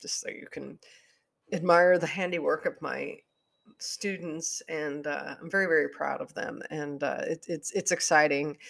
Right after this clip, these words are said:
And apparently, we are the only A and M school to win a Pacemaker for magazine, for Best Magazine. So <laughs> I was like,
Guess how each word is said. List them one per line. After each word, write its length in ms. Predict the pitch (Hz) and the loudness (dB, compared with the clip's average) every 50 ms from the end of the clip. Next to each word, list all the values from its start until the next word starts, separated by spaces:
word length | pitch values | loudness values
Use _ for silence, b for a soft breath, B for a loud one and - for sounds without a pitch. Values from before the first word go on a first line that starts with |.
| B B B B B B | B B B B B B
And 80 | 180 | 2
apparently, 540 | 180 175 - 196 208 233 233 208 220 208 208 | 4 6 8 10 10 12 12 10 10 8 8
we 260 | 202 175 185 208 220 | 8 6 6 8 10
are 140 | 220 185 170 | 12 12 12
the 180 | 165 165 156 - | 10 8 4 6
only 680 | 165 170 165 165 175 190 196 202 214 214 208 208 208 b b b b b b _ _ _ _ _ - | 6 6 6 6 4 2 2 2 2 2 0 0 -4 b b b b b b _ _ _ _ _ 4
A 140 | 170 170 165 | 8 10 10
and 160 | 165 170 165 | 10 10 8
M 440 | 160 156 156 151 151 151 147 143 - _ _ _ _ _ _ _ _ _ _ _ _ _ _ _ _ _ _ - - | 8 6 6 6 4 2 -2 -4 -8 _ _ _ _ _ _ _ _ _ _ _ _ _ _ _ _ _ _ -2 0
school 540 | - - - - - 185 185 175 165 160 156 | 0 0 0 0 0 2 4 4 4 4 2
to 320 | - - 180 160 151 143 | 0 0 0 0 0 0
win 300 | 151 165 170 170 175 180 | 0 2 4 4 6 6
a 120 | 165 156 | 6 4
Pacemaker 680 | 151 - 175 165 165 165 - - 170 160 151 - 165 156 | 4 4 4 4 4 4 2 0 0 0 0 0 -2 -4
for 160 | 151 - - 147 | -2 -2 -2 0
magazine, 640 | 143 135 139 143 151 147 139 - - - 120 - - - | 2 2 2 2 2 0 0 -2 -6 -6 -6 -8 -8 -6
for 100 | - 147 | -6 -2
Best 280 | 143 135 135 123 - 151 | 0 0 -2 -2 -4 -4
Magazine. 500 | 143 151 143 143 135 - - - 135 135 | -4 -4 -2 -4 -4 -6 -8 -8 -10 -8
So 200 | - - 156 135 | -6 -2 -2 -2
<laughs> 40 | |
I 40 | 135 | -2
was 360 | 135 - - - - - - - - | -4 -8 -12 -14 -10 -12 -10 -10 -12
like, 120 | - - | -20 -20